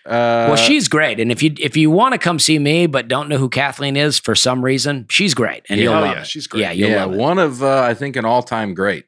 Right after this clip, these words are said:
Speaker 1: And it's
Speaker 2: Yeah.
Speaker 1: on Amazon Prime, just like Nate says. So if, if you got Amazon to watch Nate's special, you can hop on there and watch Kathleen's.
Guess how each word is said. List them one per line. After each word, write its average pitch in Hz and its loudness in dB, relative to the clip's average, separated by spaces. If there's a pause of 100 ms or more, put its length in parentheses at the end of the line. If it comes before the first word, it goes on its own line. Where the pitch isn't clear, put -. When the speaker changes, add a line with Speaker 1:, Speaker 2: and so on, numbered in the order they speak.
(100)
Speaker 1:
And 104 -2
it's 107 2
Speaker 2:
Yeah. 143 4
Speaker 1:
on 139 2
Amazon 117 0
Prime, 92 -4
just 95 -6
like 98 -4
Nate 95 -6
says. - -12
So 95 -6
if, 95 -12
if 98 -6
you 98 -6
got 127 -2
Amazon 127 -2
to 117 -2
watch 110 -4
Nate's 117 -6
special, 82 -12 (440)
you 98 -6
can 101 -2
hop 95 -2
on 95 -6
there 92 -6
and 90 -10
watch 90 -10
Kathleen's. 98 -10